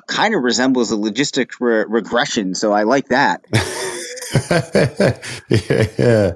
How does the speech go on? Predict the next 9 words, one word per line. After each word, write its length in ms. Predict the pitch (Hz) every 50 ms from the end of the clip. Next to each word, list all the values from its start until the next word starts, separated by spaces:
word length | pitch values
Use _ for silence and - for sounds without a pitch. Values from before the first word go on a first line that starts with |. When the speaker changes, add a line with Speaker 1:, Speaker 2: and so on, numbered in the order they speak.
| - - - - - - - - -
Speaker 2:
Uh, 1040 | - 113 113 110 110 110 110 110 104 104 104 104 104 101 101 101 98 98 95 92 90 - - -
and 400 | 120 117 120 120 117 113 110 -
people 300 | 120 113 - 101 101 101
just 560 | 85 98 101 101 - - - - - - -
shut 380 | - - - 101 98 95 -
the 200 | - - 90 76
episode 360 | 87 87 - - - - 71 67
off. 260 | - - - - - - - - - - - - - - - -
<laughs> 960 | - 190 165 - - - - - - - 226 185 - - - - - - -